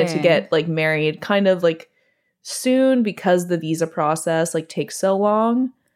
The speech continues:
Speaker 2: Yeah.
Speaker 1: Um, that they probably got married, like,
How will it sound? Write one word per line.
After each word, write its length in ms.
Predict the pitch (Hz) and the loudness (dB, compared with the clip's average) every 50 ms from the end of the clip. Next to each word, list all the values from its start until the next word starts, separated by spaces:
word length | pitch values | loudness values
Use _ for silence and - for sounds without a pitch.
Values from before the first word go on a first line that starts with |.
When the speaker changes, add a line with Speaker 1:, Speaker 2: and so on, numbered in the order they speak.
| _ _ _ | _ _ _
Speaker 2:
Yeah. 380 | - 185 170 156 151 160 196 196 _ _ - | -8 -4 -4 -4 -4 -6 -8 -12 _ _ -2
Speaker 1:
Um, 260 | 185 175 165 156 156 | 0 2 2 2 0
that 140 | 160 185 190 | -2 -2 0
they 100 | 214 220 | 0 0
probably 300 | 220 233 247 269 285 269 | 2 2 2 2 2 4
got 200 | 233 214 175 - | 4 2 2 2
married, 520 | 170 160 160 156 165 170 175 180 180 180 170 | 0 0 0 2 2 2 2 0 0 2 2
like, 480 | 156 143 143 160 - - - - _ | 2 2 2 -2 -6 -18 -20 -20 _